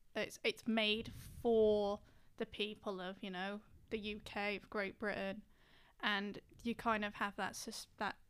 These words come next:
hope that it would be truthful and it should be trustworthy, but I f-, thirty-six percent says, then there's obviously something, something not right here that's happening that m-,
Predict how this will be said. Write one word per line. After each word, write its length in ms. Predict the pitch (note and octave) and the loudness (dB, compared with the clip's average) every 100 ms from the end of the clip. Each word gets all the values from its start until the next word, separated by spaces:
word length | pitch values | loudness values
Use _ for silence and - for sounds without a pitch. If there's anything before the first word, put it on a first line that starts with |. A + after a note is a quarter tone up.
| - | -20
hope 420 | - A3+ A3+ - | -2 0 0 -2
that 200 | - G#3 - | -2 0 0
it 160 | G3+ | -4
would 120 | G#3 G3 | -4 -6
be 120 | G#3+ | -8
truthful 640 | - A#3 A3 - A3 G#3+ | -2 2 2 0 0 0
and 180 | G3+ G3+ - | 0 -4 -6
it 180 | A#3 - | -8 -4
should 160 | - G#3+ | -4 -4
be 80 | |
trustworthy, 840 | G#3 - G#3+ - A#3+ A#3 A#3+ B3 A#3+ | -6 -4 -4 -2 2 4 4 2 2
but 200 | A3+ - - | 0 -2 0
I 100 | A#3 | -2
f-, 200 | A3+ - - - | -2 -6 -4 -4
thirty-six 540 | - - B3 A#3+ - - | -2 2 2 2 -6 -8
percent 440 | - - A3+ A3 | -10 0 0 0
says, 380 | - A3 G#3+ - | 0 2 2 0
then 360 | - G#3 G#3 G#3 _ _ - - - | 0 0 -2 -8 _ _ -20 -20 -2
there's 160 | A#3+ A#3 | 0 2
obviously 440 | A#3 A3+ - A3+ | 2 0 2 0
something, 500 | - B3+ A#3 A3+ B3+ - - - - - | 2 2 2 2 2 -2 -10 -12 -10 -4
something 360 | - B3+ A#3 | 2 4 4
not 220 | A#3 A3+ | 4 4
right 220 | A3 A#3 A#3 | 4 4 4
here 200 | C#4 B3 | 4 4
that's 180 | A3+ | 4
happening 520 | - A#3 B3 B3+ B3+ A#3 | 2 0 4 6 6 6
that 180 | A#3 - - G#3+ | 2 -2 -8 -6
m-, 80 | A#3 | -6